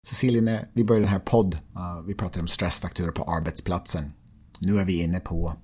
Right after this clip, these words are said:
gruppsammanhållning, att skapa tillit människor emellan, att det går faktiskt att öva en förmåga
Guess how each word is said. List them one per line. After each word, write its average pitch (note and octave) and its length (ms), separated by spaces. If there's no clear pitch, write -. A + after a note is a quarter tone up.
gruppsammanhållning, F2+ 1120
att G#2 140
skapa G2+ 340
tillit F2+ 580
människor F2 360
emellan, F2 480
att - 120
det A2+ 60
går B2 260
faktiskt - 460
att D#2+ 240
öva G2+ 360
en A#2 120
förmåga D#2+ 680